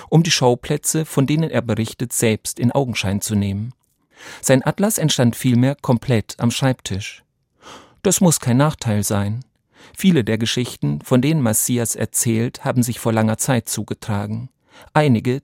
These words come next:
der einstmals funktionstüchtigen Leuchttürme werden längst nur noch von Seevögeln besucht. Den erzählerischen Esprit des Romans von Jules Verne haben die knappen Ausführungen von Macias nicht. Oft reißt der Autor die erstaunlichsten Begebenheiten nur an.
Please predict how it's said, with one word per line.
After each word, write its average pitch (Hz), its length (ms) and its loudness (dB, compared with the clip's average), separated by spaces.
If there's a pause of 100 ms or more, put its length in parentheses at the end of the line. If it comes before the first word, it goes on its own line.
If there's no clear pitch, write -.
der - 140 -4
einstmals 156 580 -2
funktionstüchtigen 127 1080 0
Leuchttürme 110 720 0
werden 110 260 2
längst 107 440 0
nur 113 120 4
noch 110 120 0
von 117 180 2
Seevögeln 101 600 -2
besucht. 101 640 -8 (720)
Den 143 100 4
erzählerischen 175 640 0
Esprit 143 520 -2
des 113 160 -4
Romans 107 380 2
von 117 140 2
Jules 104 280 0
Verne 107 440 -2
haben 135 220 0
die 139 100 -4
knappen 151 460 0
Ausführungen 127 720 0
von 120 160 0
Macias 107 600 0
nicht. - 500 -4 (500)
Oft - 240 0
reißt 190 240 0
der - 140 0
Autor 120 260 0
die 110 100 -6
erstaunlichsten 127 680 0
Begebenheiten 107 720 -2
nur 107 180 -2
an. 110 360 -4